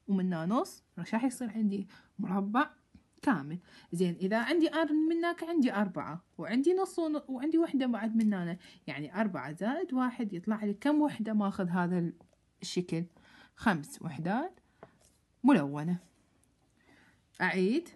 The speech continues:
كم وحدة كاملة عندي؟ أربعة ونص. أعيد، كم وحدة كاملة عندي؟ أربعة ونص زائد نص، يطلع لي، آه، وحدة كاملة يطلع لي معناها أربعة زائد واحد، خمس وحدات. هسه شوفوا شلون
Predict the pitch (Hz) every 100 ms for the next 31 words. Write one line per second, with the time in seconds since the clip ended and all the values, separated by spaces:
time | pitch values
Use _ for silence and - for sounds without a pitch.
0 | - 285 247 240 - 220 220 202 190 175
1 | 190 180 208 339 - 202 185 180 - 185
2 | - - 190 226 247 180 175 185 226 330
3 | 220 233 269 247 240 - 220 220 202 190
4 | 180 185 180 202 330 - 208 185 180 -
5 | 185 - - 190 214 262 - _ 202 226
6 | 240 233 226 277 330 - _ - 185 196
7 | 165 180 170 - - - 156 175 214 -
8 | 208 202 - _ - - 196 202 202 320
9 | 381 185 190 175 175 160 180 175 - 175
10 | 165 - 220 180 170 202 269 262 240 254
11 | 262 - - - - - 180 185 233 -
12 | - 294 196 135 - - - _ - -
13 | - - - - - 233 254 247 285 277
14 | - 277